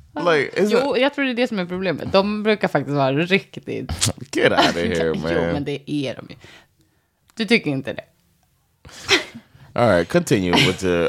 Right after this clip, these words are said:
Speaker 1: uh, with your study. So this is where couples
Speaker 2: Hey, this is a really dumb topic.
Speaker 1: This would be a dumb reason for us to break up too.
Speaker 2: <laughs>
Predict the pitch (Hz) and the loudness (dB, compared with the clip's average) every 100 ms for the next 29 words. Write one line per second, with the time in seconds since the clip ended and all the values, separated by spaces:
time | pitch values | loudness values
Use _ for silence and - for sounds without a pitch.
0 | 82 87 82 - 87 - 87 - 65 50 | 4 4 2 0 -6 -6 -8 -4 -4 -4
1 | 65 87 - - 131 165 131 113 110 107 | -10 -12 -16 2 2 4 4 4 6 6
2 | 98 87 - 87 71 78 76 311 294 233 | 4 2 2 2 2 -4 -2 0 2 0
3 | 202 269 294 262 196 185 165 160 160 139 | 0 -6 -2 -4 -2 -2 -2 -2 -2 0
4 | 139 143 123 - - 175 214 202 127 117 | -2 -4 -6 -2 -2 2 2 4 2 4
5 | 123 127 123 104 90 104 104 82 104 95 | 4 6 4 2 2 2 2 0 0 2
6 | 123 202 143 117 117 - | 2 4 4 2 2 -2